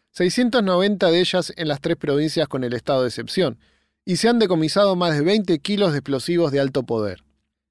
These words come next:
Ecuador sigue manteniendo la política de guerra contra las drogas, tal cual la promueve el gobierno norteamericano, por lo que el apoyo estadounidense es fundamental para seguir manteniendo su influencia en la región. Solo Ecuador y Uruguay mantienen gobiernos ideológicamente cercanos a los Estados Unidos en Sudamérica,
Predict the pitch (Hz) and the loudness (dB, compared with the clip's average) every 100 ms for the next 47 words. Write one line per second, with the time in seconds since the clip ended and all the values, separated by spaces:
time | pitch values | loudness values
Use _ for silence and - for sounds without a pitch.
0 | - 151 175 208 226 226 196 170 147 156 | -6 0 4 4 4 2 2 2 2 0
1 | 180 185 156 131 143 165 170 147 131 175 | 2 4 2 2 0 -2 0 2 4 2
2 | 175 139 135 127 113 131 185 196 202 - | 2 0 -2 -2 -2 -2 0 0 0 -6
3 | _ _ _ _ - 233 220 240 226 170 | _ _ _ _ 0 0 2 4 4 4
4 | 165 190 196 165 160 160 160 147 139 139 | 2 2 2 4 4 4 2 -2 -2 -2
5 | 127 139 147 165 117 101 _ _ _ _ | -2 -2 2 0 0 -8 _ _ _ _
6 | - 147 143 151 139 156 214 196 165 143 | -2 0 2 2 0 2 0 0 0 0
7 | 156 202 208 220 214 _ _ - 220 240 | 0 0 0 -4 -6 _ _ -4 -4 0
8 | 214 196 185 233 226 214 165 156 180 180 | 2 2 2 2 2 2 2 0 0 0
9 | 160 143 160 196 170 151 131 143 143 151 | 0 0 0 0 0 -2 -4 0 0 0
10 | 160 127 123 113 113 - - _ _ _ | 0 -2 -4 -6 -10 -10 -16 _ _ _
11 | _ _ - - 202 190 165 160 214 202 | _ _ -8 0 2 2 4 4 4 4
12 | 170 170 226 196 151 131 160 151 147 135 | 4 6 4 4 2 0 0 2 0 0
13 | 135 160 156 143 139 127 139 - 165 139 | 2 2 2 -2 -2 -2 0 0 -2 -2
14 | 143 143 147 135 143 151 139 127 127 143 | -2 -4 -6 -4 -2 0 0 -2 -4 -4
15 | 139 131 143 151 143 123 - 143 214 202 | -4 -2 -4 -2 -4 -8 -4 -2 2 2
16 | 135 120 117 | 2 -2 -6